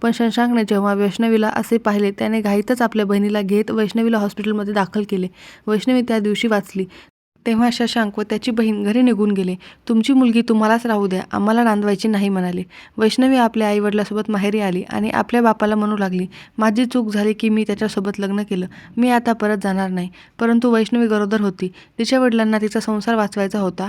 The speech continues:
आपण त्याच्या मागण्या पूर्ण केल्या, इतकं मोठं लग्न झालं आणि मुलगी जर अशी घरी राहिली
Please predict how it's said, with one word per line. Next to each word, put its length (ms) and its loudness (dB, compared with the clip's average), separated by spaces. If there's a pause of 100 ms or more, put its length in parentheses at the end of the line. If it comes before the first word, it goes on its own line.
(340)
आपण 320 0
त्याच्या 280 0
मागण्या 300 0
पूर्ण 360 -2
केल्या, 240 -2
इतकं 280 -2
मोठं 220 4
लग्न 320 0
झालं 240 -2 (300)
आणि 200 2
मुलगी 320 4
जर 240 0
अशी 240 -4
घरी 260 2
राहिली 380 0